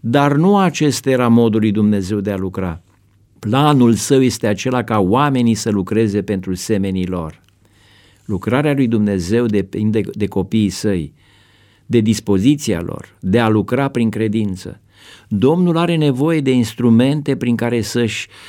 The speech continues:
manifeste puterea fără margini. Are nevoie de noi.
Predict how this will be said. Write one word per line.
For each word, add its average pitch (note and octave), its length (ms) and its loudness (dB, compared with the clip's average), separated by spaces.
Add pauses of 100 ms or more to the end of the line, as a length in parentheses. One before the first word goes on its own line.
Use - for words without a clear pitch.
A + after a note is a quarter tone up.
(120)
manifeste C3+ 1040 2
puterea A2+ 640 2
fără A2 320 0
margini. E2 600 -2 (580)
Are E3 300 -2
nevoie E3+ 340 0
de D3+ 160 -2
noi. A#2+ 460 -4